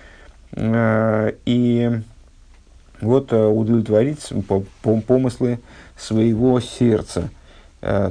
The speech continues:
то, что, к чему его сердце в этом плане толкает. Ну, по-, под сердцем здесь подразумевается, по, по всей видимости,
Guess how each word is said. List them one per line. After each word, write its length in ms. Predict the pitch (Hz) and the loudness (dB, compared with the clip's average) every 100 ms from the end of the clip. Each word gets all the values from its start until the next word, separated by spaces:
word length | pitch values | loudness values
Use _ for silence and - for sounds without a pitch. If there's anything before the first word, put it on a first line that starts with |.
| - | -2
то, 140 | 120 | -2
что, 260 | 110 - 131 | -2 0 0
к 80 | - | 0
чему 360 | - 110 120 | -2 2 2
его 300 | 113 107 110 | 2 0 -2
сердце 440 | - 120 117 - 107 | -2 -2 -2 -2 -2
в 60 | |
этом 240 | 98 98 98 | -2 -4 -4
плане 320 | 110 110 98 | -4 -2 -2
толкает. 600 | 104 107 110 104 92 - | -2 -2 0 -2 -2 -4
Ну, 200 | 98 - - - | -8 -10 -14 -10
по-, 120 | - | -8
под 220 | 90 101 - | -6 -6 -4
сердцем 320 | 110 101 101 | -4 -4 -4
здесь 140 | 98 | -4
подразумевается, 760 | 98 98 98 101 104 95 92 - | -4 -6 -4 -4 -2 -4 -6 -14
по, 280 | - 101 101 | -8 -8 -6
по 160 | 104 | -10
всей 180 | 101 101 | -6 -4
видимости, 520 | 107 107 101 - 101 | -4 -4 -6 -8 -10